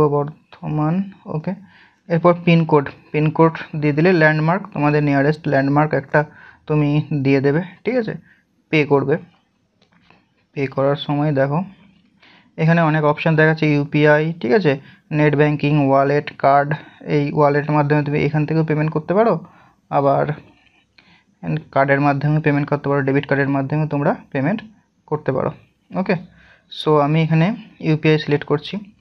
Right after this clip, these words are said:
PhonePe সিলেক্ট করছি, আমি PhonePe-র মাধ্যমে পেমেন্ট করব। So PhonePe,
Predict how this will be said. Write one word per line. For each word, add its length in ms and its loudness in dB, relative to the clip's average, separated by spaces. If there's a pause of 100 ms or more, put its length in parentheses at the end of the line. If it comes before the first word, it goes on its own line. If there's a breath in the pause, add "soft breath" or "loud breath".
(1700 loud breath)
PhonePe 400 0 (140)
সিলেক্ট 260 0
করছি, 280 -4
আমি 100 -2 (280)
PhonePe-র 460 -4
মাধ্যমে 380 -2
পেমেন্ট 320 -6
করব। 160 -2 (920)
So 100 -6 (180)
PhonePe, 380 -2